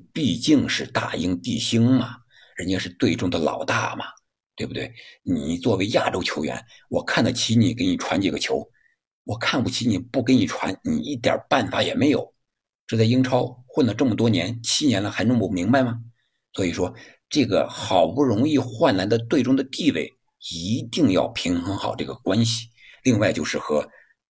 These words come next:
位置上的直接竞争对手理查利森和这个佩里西奇的这个竞争关系啊。当然还有一个莫塔，莫塔年龄可能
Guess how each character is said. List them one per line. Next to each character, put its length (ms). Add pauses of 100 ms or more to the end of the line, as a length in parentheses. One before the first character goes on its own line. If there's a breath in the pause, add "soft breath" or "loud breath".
(220)
位 140
置 140
上 180
的 80 (100)
直 200
接 160
竞 180
争 120
对 120
手 220 (180)
理 120
查 140
利 100
森 260 (240)
和 220
这 180
个 340
佩 120
里 80
西 140
奇 180
的 160 (260)
这 100
个 80
竞 160
争 100
关 140
系 200 (240)
啊。 180
当 160
然 100
还 140
有 80
一 120
个 300 (120)
莫 160
塔， 180 (260)
莫 140
塔 240 (240)
年 220
龄 220
可 120
能 260